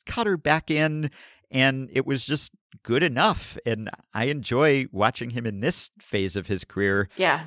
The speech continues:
Speaker 1: almost as much as I enjoyed when he could hit every stop along the way from fifty to a hundred on the radar gun.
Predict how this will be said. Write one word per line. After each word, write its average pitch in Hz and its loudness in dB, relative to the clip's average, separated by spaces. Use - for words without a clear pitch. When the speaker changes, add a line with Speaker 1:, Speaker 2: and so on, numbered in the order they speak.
Speaker 1:
almost - -8
as 359 -4
much 208 0
as 175 0
I 156 0
enjoyed 170 2
when 156 2
he 160 -6
could 151 -6
hit - 0
every 143 0
stop - 0
along 139 0
the 131 -6
way 135 4
from 127 -4
fifty - -2
to 123 0
a 120 0
hundred 135 -2
on 113 2
the 113 -4
radar 135 2
gun. 101 0